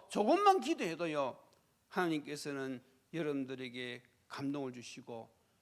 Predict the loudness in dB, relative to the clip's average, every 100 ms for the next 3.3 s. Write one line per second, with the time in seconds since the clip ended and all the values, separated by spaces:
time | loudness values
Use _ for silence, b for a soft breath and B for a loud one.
0 | _ -6 -2 -2 0 -2 -2 -4 -4 -4
1 | -4 -4 -4 -4 -6 -8 _ -6 -2 0
2 | -2 -4 -8 -10 -8 -4 -4 -6 -6 -6
3 | -4 -4 -6